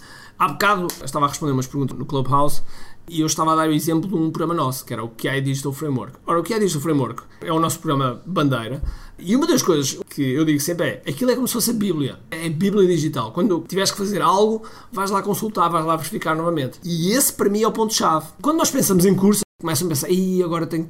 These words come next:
fogo, tenho que passar aqui oito semanas a estudar isto." E, e as pessoas não querem ter ainda mais trabalho. E, portanto, nós temos que dar, temos que dar um passo, os passos mais rápidos para que as pessoas tenham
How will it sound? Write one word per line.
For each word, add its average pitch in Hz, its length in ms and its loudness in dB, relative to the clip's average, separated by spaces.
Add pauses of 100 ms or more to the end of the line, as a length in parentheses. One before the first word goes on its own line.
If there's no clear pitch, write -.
(300)
fogo, 143 420 -4
tenho 156 160 -8
que 151 60 -12
passar 147 320 -6
aqui 143 400 -2 (880)
oito 190 240 2
semanas 151 580 0
a 156 60 -4
estudar 131 400 -4
isto." 123 400 -8 (320)
E, 180 300 -10
e 156 40 0
as 139 80 -2
pessoas 190 220 -2
não 180 400 -2
querem 196 360 -2
ter 190 460 -2
ainda 202 380 0
mais 190 400 0
trabalho. 147 500 0 (120)
E, 226 60 -12
portanto, 196 420 -6
nós 175 320 0
temos 226 200 -4
que - 200 -16
dar, 139 400 -2
temos 160 260 -6
que - 60 -6
dar 160 100 0
um 151 180 -2
passo, 160 580 -2
os - 140 -8
passos 147 300 -2
mais 160 260 -2
rápidos 165 380 -2
para 180 80 -8
que 175 80 -8
as 170 60 -4
pessoas 165 200 -6
tenham 170 320 -4